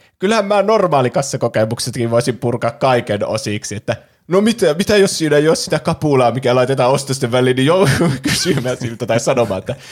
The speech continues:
"Hei, tässä sitten vaihtuu nämä ostokset, että nuo edellisen ostokset ei kuulu mulle." Koska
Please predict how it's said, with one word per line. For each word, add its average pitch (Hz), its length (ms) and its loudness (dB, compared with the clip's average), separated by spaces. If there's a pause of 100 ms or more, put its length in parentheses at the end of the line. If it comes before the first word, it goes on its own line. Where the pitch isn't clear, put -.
(320)
"Hei, 185 300 2 (120)
tässä 220 320 0
sitten 151 280 -4
vaihtuu 151 400 0
nämä 143 160 4
ostokset, 139 520 0
että 120 160 -4
nuo 127 180 0
edellisen 135 500 2
ostokset - 420 -4
ei 117 100 -2
kuulu 123 280 0
mulle." 113 240 -4
Koska 147 280 -4